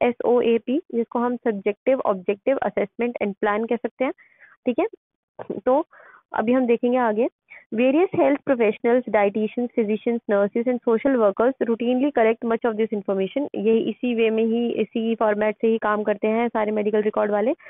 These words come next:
This entire team of healthcare professional ensures that all aspects of nutritional care are noted in place as a part of the total health record। अब ताकि जितना भी हेल्थ रिकॉर्ड रहा है वो एक जगह हम ही मिल जाए,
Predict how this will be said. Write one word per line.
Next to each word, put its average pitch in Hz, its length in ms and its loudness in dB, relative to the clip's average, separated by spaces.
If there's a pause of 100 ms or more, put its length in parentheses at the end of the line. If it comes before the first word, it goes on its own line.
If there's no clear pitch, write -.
(300)
This 285 140 0
entire 247 560 2
team 269 180 2
of 277 180 0
healthcare 247 440 0
professional 226 540 0
ensures 247 540 0 (560)
that 214 360 0 (560)
all 277 220 4
aspects 247 520 -2
of - 20 -16 (120)
nutritional 233 560 0
care 214 220 4 (120)
are 226 300 0
noted 214 300 0
in 233 120 -2 (120)
place 202 360 0
as 220 120 -6
a - 80 -
part 233 220 0
of 220 120 -4
the 254 140 -4
total 233 380 -2
health 214 200 0
record। 180 400 -4 (420)
अब 226 160 -4
ताकि 262 460 -2
जितना 240 340 -6
भी 254 120 -2
हेल्थ 240 260 0
रिकॉर्ड 240 340 0
रहा 226 240 0
है 220 200 0
वो 262 180 -2
एक 226 240 0
जगह 208 280 2
हम 208 260 -2 (100)
ही 202 320 0
मिल 214 240 2
जाए, 202 340 2